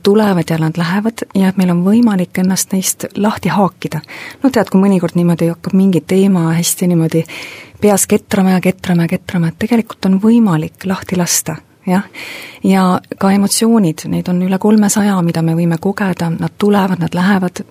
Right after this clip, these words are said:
need ei ole meie ise. Me saame neid vaadelda, me saame neid juhtida. Ja väga paljud, äh, probleemid saavadki alguse just sellest, kui me ei tule toime iseenda mõtetega, oma emotsioonidega ja ka oma tähelepanuga, mis rändab jumal teab kuhu.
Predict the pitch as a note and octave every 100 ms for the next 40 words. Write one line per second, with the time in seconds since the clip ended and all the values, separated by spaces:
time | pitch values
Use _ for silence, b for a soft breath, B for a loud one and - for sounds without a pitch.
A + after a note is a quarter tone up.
0 | - G3 F#3+ F#3 F#3+ F#3+ F#3 F#3+ F#3+ G3+
1 | D#3 E3 B B B B - - F#3 F3+
2 | E3 E3 F#3 A3 G#3+ G3+ F3 E3+ F3 F3+
3 | F3 D#3+ F#3 F#3 - F#3 E3+ - B B
4 | B B F#3 G3+ - G3 A#3+ C4 F#3+ E3+
5 | - F3+ F3 F3+ E3+ G3 A#3+ A#3+ D#3+ -
6 | F#3 F3+ - F#3+ G#3 G#3+ E3+ F3+ - G3+
7 | G#3+ E3+ - - F#3 F#3 F3 F#3 F3+ F#3
8 | G3 F3+ E3 F#3 F#3+ F3+ E3 D#3+ F3 -
9 | G#3 A3+ G#3+ A3 B B B B B G3
10 | F#3+ E3+ E3 - G3 G#3 G3 E3+ F3 -
11 | F3+ F3 F3+ F3 G#3+ A3+ A3 F3 F3 F3
12 | E3 F3 - G3 A3 G#3 E3+ - G#3+ A3+
13 | G3 F#3+ F#3 G#3+ G3 D#3+